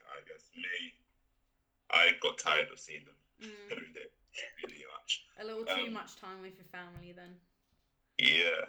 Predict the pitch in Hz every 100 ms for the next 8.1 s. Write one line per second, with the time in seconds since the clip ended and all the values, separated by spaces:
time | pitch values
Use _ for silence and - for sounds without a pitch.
0 | - - - - - - - - - -
1 | - - - - 107 - 131 135 - 117
2 | - - - - - 92 92 - _ _
3 | _ _ _ - 92 85 87 87 92 87
4 | 90 - 87 90 90 _ _ _ _ _
5 | _ _ _ - 92 92 92 92 92 _
6 | _ _ _ _ - 127 131 160 117 95
7 | 98 - - - 107 104 101 95 87 92